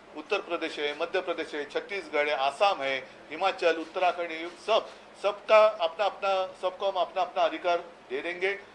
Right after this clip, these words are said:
अ, अधिकार में जितनी सारी बातें आती है वो दे देंगे, लेकिन महाराष्ट्र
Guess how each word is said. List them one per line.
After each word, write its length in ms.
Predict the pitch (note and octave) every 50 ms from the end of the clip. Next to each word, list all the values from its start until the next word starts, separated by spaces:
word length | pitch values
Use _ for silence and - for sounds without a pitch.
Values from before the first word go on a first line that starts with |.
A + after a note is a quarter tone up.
| - - - -
अ, 140 | C#3+ C#3+ C#3+ D3
अधिकार 360 | C#3+ E3 F#3 - F#3 F3 F3
में 160 | F3+ E3+ -
जितनी 240 | D#3 D3+ - F3+ -
सारी 180 | - E3+ F3
बातें 260 | E3+ E3+ D#3+ - E3+ E3
आती 280 | D#3+ D#3 D#3+ E3+ D#3+
है 240 | D#3 D#3+ E3 E3+ E3
वो 200 | C3 A#2 C#3+ D#3
दे 140 | D3+ E3 F3
देंगे, 360 | F#3 F#3 F3+ F3 F#3+ G3 F#3+ - - - - - A2 A2+
लेकिन 460 | C3 E3 G3 G3 - A#3+ A3+ A3 A3+ - - - - - - B2 B2 B2+ C3+
महाराष्ट्र 720 | C#3 D3+ F3 G3 G#3+ - - - A#3 A#3 A3+ G#3+ G3+ -